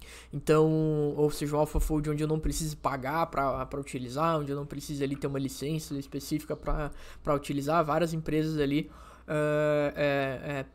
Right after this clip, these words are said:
têm corrido atrás disso daí. Inclusive tem o, o Tier one da, da Shanghai Discovery, né, que é apoiado pela OpenAI, que eles lançaram um modelo que faz previsão de, de estrutura mole-, molecular.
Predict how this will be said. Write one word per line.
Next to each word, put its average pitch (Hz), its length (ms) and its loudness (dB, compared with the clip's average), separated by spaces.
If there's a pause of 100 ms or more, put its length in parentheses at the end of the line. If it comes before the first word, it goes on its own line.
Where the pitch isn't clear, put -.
têm 165 200 2
corrido 165 300 2
atrás 147 440 2
disso 147 240 -8
daí. 156 160 6
Inclusive 170 560 0
tem 165 160 -2
o, 165 180 0
o 160 160 -6
Tier 156 320 4
one 170 400 0
da, 139 380 4
da 139 180 0
Shanghai 143 300 0
Discovery, 160 540 0
né, 151 120 0
que 156 120 -2
é - 20 2
apoiado 151 300 4
pela 151 220 2
OpenAI, 156 540 2 (640)
que 175 480 2
eles 175 280 4
lançaram 180 340 4
um - 20 2
modelo 160 360 4
que 165 160 -6
faz 156 240 2
previsão 156 480 -2
de, 147 640 0
de 147 80 -4
estrutura 156 360 -6
mole-, 165 400 0
molecular. 160 640 2